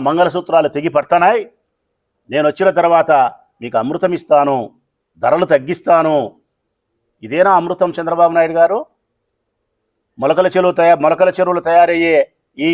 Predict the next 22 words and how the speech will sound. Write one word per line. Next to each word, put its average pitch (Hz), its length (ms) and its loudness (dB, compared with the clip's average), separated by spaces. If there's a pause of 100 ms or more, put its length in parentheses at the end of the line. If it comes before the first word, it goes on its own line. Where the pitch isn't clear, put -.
ఎన్ 175 160 -8
బ్రాండ్సేనా 185 500 0 (1120)
మీరు 143 220 -4
ఇస్తాండే 170 360 -2 (100)
విషం? 170 240 0 (2000)
ఈ 143 100 -4 (100)
మందు 190 220 4
తాగితేనా 185 480 2 (840)
ఈ 135 80 -8 (100)
రాష్ట్రంలోని 185 680 2 (640)
మా 127 120 -2 (100)
అక్క 143 120 -6 (100)
చెల్లెమ్మల 185 460 2
యొక్క 170 140 -2 (120)
మంగళసూత్రాలు 175 720 2 (380)
గట్టిగా 208 360 0 (100)
పది 170 200 2
కాలాల 175 340 2
పాటు 156 260 -2
ఉంటాయా? 143 340 0 (1700)
ఇప్పుడు 202 260 -8
నువ్వు, 269 140 -2